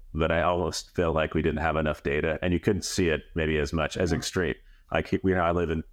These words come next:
Washington, and August is the best time of year here, typically. And I'd say the last six years, you've had smoke every, you know, every year.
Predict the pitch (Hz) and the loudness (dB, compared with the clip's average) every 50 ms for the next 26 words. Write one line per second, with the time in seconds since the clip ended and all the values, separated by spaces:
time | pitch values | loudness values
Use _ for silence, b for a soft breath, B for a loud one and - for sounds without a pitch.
0 | - - - - - - - - - - 101 98 - - 76 - 73 - - - | -18 -20 -20 -20 -20 -20 -20 -6 -2 0 0 2 0 -2 -4 -4 -6 -10 -12 -16
1 | - - - - - - - - - - - 92 85 82 80 80 80 78 78 76 | -20 -20 -20 -20 -20 -20 -20 -20 -20 -10 -4 -2 0 2 2 2 2 0 0 -2
2 | - - 92 95 95 90 92 82 - - 85 82 82 - 82 76 - - - 78 | -2 0 2 2 4 2 2 0 0 -2 -4 -4 -2 -2 -2 -2 -2 -2 -2 -2
3 | 73 76 78 80 82 82 73 76 69 - - - 107 92 87 82 - 62 - - | 0 2 2 2 2 2 0 0 -2 -4 -2 -2 -2 0 0 -2 -4 -6 -8 -8
4 | - - - - - - - - - - - - 82 85 82 82 - 98 87 80 | -10 -16 -20 -20 -20 -20 -20 -20 -20 -16 -6 -2 0 0 0 0 0 0 0 2
5 | 80 82 85 82 80 - - 85 78 - - 95 95 92 85 78 73 82 78 73 | 2 2 2 0 -2 -2 -2 -2 -2 0 0 2 2 4 2 2 2 0 0 2
6 | 78 73 73 - - 92 82 73 - - - 80 73 78 76 71 - - 78 78 | 0 0 -2 -2 -2 -2 -2 -2 -2 -2 -4 -2 0 0 -2 -2 -2 -2 -2 -2
7 | 69 65 - 82 73 - 67 67 69 64 - | -2 0 -2 -2 -2 -2 -2 -2 -2 -4 -4